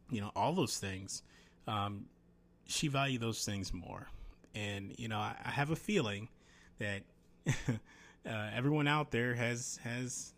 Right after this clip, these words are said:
that special mother where, you know, if it's not biological, maybe an, an adopted mother, a stepmother, something along those lines. And, I, you know, I guarantee you she'll appreciate just, just the thought, you know, even kind words or just taking a moment to have a conversation over the phone if you're,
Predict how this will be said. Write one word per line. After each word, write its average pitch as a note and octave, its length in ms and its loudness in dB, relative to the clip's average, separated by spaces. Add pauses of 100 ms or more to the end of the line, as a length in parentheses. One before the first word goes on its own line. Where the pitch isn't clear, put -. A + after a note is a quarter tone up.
that A#2+ 240 -2
special C3 380 -2
mother B2+ 360 4
where, A#2 400 2
you C3 480 0
know, A2+ 80 4
if A2+ 120 -2
it's - 180 -2
not A#2 260 0
biological, A#2+ 680 0
maybe A2 460 -2 (420)
an, G#2 80 -6 (260)
an G#2 120 -4
adopted A2 500 -4
mother, A2+ 300 -2
a A2 60 -2
stepmother, A2+ 580 -4
something - 340 -6
along G#2 260 -6
those G2+ 220 -4
lines. A2 340 -2 (420)
And, A2 260 0
I, G2+ 180 -10
you C3 140 -2
know, G#2+ 40 2
I G#2+ 80 2
guarantee A#2 400 2
you A#2+ 120 4
she'll A2 240 0
appreciate A#2 720 2
just, A#2 260 -2
just - 220 -2
the A2+ 100 0
thought, A2 420 2 (400)
you A#2 100 2
know, A2+ 80 4
even F#3 260 6
kind D3+ 380 6
words C3 340 6
or A#2 60 2
just A#2+ 180 4
taking C3+ 240 4
a B2+ 40 2
moment B2 340 4
to A2+ 80 2
have A#2 140 2
a A#2 40 4
conversation A2+ 680 2
over G#2+ 100 0
the G#2 80 0
phone A2+ 380 6
if G#2 180 2
you're, G#2 220 4